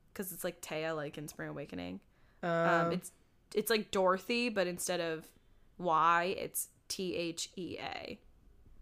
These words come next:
Speaker 2: Hmm.
Speaker 1: So it might also just be a weird way to say, like, we might translate it to be Dorothy, but it's German. I don't know. Dorothea. I don't know. Whatever it is. Dorothea. As the oldest living son, Jacob,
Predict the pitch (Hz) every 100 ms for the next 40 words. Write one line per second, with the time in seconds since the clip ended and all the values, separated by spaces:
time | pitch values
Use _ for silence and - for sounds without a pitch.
0 | - - 180 180 220 214 208 208 202 185
1 | - 175 165 170 156 151 165 175 202 196
2 | 220 214 190 - 185 190 208 196 208 202
3 | 202 202 - 220 214 - 151 - - -
4 | 107 - - 180 - - - - - -
5 | - - - - - 185 170 185 175 185
6 | - 262 180 143 214 - - - 233 226
7 | 190 170 160 160 - - - - - -
8 | - 190 175 - 190 185 180 185 - -
9 | - - 220 247 - 220 269 269 254 220
10 | 220 - 180 180 180 - - 180 190 196